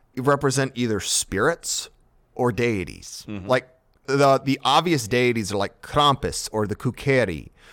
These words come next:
Speaker 1: or, uh, Zenzengori. No, not Zenzengori.
Speaker 2: Well,
Speaker 1: Zezengori
Speaker 2: here's the
Speaker 1: in
Speaker 2: most
Speaker 1: the Basque.
Speaker 2: important thing of any of those, whether it's the temple, the, the, the thrones for the court of fairy, or,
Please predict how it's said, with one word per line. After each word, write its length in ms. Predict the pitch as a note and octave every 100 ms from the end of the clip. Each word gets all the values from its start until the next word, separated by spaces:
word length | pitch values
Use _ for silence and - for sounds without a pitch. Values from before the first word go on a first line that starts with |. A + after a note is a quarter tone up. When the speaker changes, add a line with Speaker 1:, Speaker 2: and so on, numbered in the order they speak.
| -
Speaker 1:
or, 380 | - A2+ A2 G#2+
uh, 280 | G2+ G2 F#2+ D#2+
Zenzengori. 1160 | G2 A#2+ D#3 D3 D3+ C3+ B2 B2+ A#2 F2+ C#2 -
No, 160 | G#2+
not 200 | G#2 G#2+
Zenzengori. 540 | G#2+ G2 E2 D2+ C#2 C2+ -
Speaker 2:
Well, 140 | F#3+ E3
Speaker 1:
Zezengori 600 | E3+ D3+ B2+ G2 D2+ -
Speaker 2:
here's 220 | F3 F3+
the 80 | E3
Speaker 1:
in 80 | A#2+
Speaker 2:
most 80 | A2+
Speaker 1:
the 60 | -
Basque. 160 | F#2 C#3+
Speaker 2:
important 320 | B2+ A2+ G2+ - - - - _
thing 360 | - C#3 C3 A#2
of 320 | A2 G#2 F2 - - _ -
any 260 | C3 C3
of 140 | G#2+ F2+
those, 280 | D2 C2 -
whether 300 | G2+ G2+ F#2+
it's 120 | -
the 60 | E2+
temple, 640 | - - D#3 D#3+ D#3 D#3 _ _ _ G#2+
the, 380 | G#2+ G2 F2 E2+
the, 220 | F2+ E2+ _ _ _ _
the 440 | F#2+ G2+ F#2 E2+ D#2+
thrones 540 | - A#2+ A2 A#2 C#3 -
for 280 | A#2 G#2
the 100 | G2
court 340 | F2+ - A2+ -
of 80 | F2+
fairy, 520 | A2 A2 A2+ A2 -
or, 480 | F2+ F#2 F2+ E2+